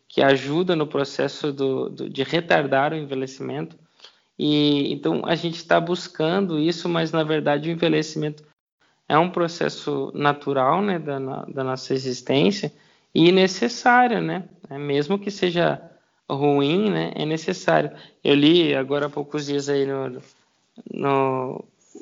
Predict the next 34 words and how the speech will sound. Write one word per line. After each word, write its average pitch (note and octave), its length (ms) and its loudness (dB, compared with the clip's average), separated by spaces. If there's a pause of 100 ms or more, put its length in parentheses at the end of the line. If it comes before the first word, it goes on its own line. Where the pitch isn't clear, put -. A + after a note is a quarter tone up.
O - 180 -2
Mais D#3 200 4
Completo D#3+ 380 2
Guia D3+ 200 2
sobre D3 240 -4
o - 20 -4
Judaísmo, C#3 520 0
que - 240 -10
a - 40 -6
gente C#3+ 240 -8
até C#3 220 0
já, C#3 400 2 (680)
já C#3 140 0
indicou C#3+ 320 0
esse - 160 0
livro, C3+ 340 -2
né? C3+ 120 -6 (520)
E C#3+ 220 2
ele C#3+ 300 6
falando D3 440 2
lá C#3 220 0
que, - 380 -8
é, C3+ 400 4
o, F2+ 480 0
a B2+ 80 6
velhice, C#3+ 540 0
né, C#3 200 -6
é C3 340 -4
esse - 200 -8
processo C#3+ 480 -6
natural C#3 480 0
e E3+ 120 0
ela F3 300 2
é F#3+ 460 -4